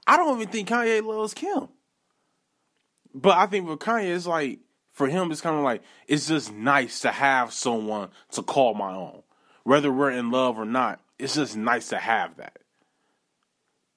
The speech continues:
It's nice to even feel like we're pretending to care about each other.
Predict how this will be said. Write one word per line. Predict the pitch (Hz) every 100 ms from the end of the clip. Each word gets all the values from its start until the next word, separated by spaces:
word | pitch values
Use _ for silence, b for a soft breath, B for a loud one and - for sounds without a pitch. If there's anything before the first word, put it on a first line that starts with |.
| _ _ _
It's | 139 143
nice | 131 143 143 -
to | 131
even | 143 139 120
feel | 117 - 147 147 135
like | 117 117 101
we're | 113 123
pretending | 120 110 - - 147 139 123 104
to | 101
care | 87 101 87
about | 78 -
each | - -
other. | - -